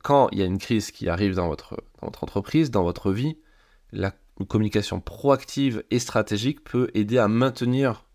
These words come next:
la confiance du public et à minimiser les dommages, à éviter que ça parte encore plus, euh, en live.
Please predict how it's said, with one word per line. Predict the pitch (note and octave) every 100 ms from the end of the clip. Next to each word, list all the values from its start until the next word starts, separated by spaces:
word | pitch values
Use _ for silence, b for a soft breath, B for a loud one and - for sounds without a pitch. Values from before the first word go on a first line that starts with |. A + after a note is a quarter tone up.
| _ -
la | -
confiance | - G2 G2 F#2+
du |
public | F2+ - G2+ C#3 E3 - _ _ _ _ _ _
et | A2 B2+ -
à | G2
minimiser | G2+ A#2 A#2+ A#2 G#2 C3 D#3+ D#3 _ _ -
les | A2+
dommages, | A#2 A#2 F#2+ F2+ - _ _ _
à | G2+
éviter | G2 G#2 A2+
que | A#2+ G#2+
ça | G2+
parte | G2+ A2+
encore | G#2+ G#2 G2+
plus, | - A#2 -
euh, | G2+ F#2 G2 - _ _ _
en | G2+
live. | G2 F2+ F2+